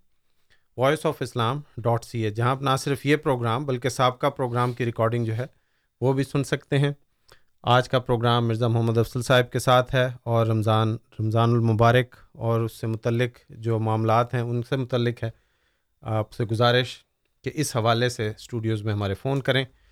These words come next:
آ، پروگرام کا ہمارا طریقہ ایسے ہوتا ہے کہ پہلے ہمارے معزز مہمان آپ کے سامنے اپنے افتتاحی کلمات رکھتے ہیں، اس دوران ہم آپ کو دعوت دیتے ہیں کہ آپ ان کلمات کو سنیے اور اس سے مستفید ہوں۔ پھر اس کے بعد ہم اسٹوڈیوز کی لائنیں کھولتے ہیں آپ کے سوالات کے لیے۔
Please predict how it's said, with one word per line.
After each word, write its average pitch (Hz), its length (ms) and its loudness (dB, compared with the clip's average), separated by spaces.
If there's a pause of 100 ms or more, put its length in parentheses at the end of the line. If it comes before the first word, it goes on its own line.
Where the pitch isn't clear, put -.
(340)
آ، 110 160 -2
پروگرام 131 480 0
کا 143 100 -2
ہمارا 135 220 2
طریقہ 135 320 -4
ایسے 135 180 0
ہوتا 135 220 -2
ہے 131 40 -4
کہ 131 80 -4
پہلے 123 240 -2
ہمارے 120 240 0
معزز 117 380 -2
مہمان 117 380 0
آپ 110 200 0
کے 110 60 -6
سامنے 120 340 -2
اپنے 113 220 -4
افتتاحی 113 400 -2
کلمات 107 420 -2
رکھتے 123 320 -4
ہیں، 135 80 0 (800)
اس 104 140 -6
دوران 113 260 4
ہم 113 100 4
آپ 113 160 0
کو 117 80 -4
دعوت 113 320 0
دیتے 117 240 0
ہیں 117 160 2
کہ 120 140 -4
آپ 113 280 2 (540)
ان 123 240 -4
کلمات 113 440 2
کو 113 100 -4
سنیے 127 380 2 (500)
اور 107 460 0
اس 110 200 -8
سے 107 440 2
مستفید 123 540 0
ہوں۔ 127 160 2 (460)
پھر 123 80 0
اس 120 120 0
کے 131 80 0
بعد 123 240 4
ہم 117 140 -2
اسٹوڈیوز 123 460 -2
کی - 80 -8
لائنیں 113 280 2
کھولتے 117 420 0
ہیں 117 120 2
آپ 107 240 0
کے 107 60 -2
سوالات 104 560 0
کے 127 140 -4
لیے۔ 120 280 2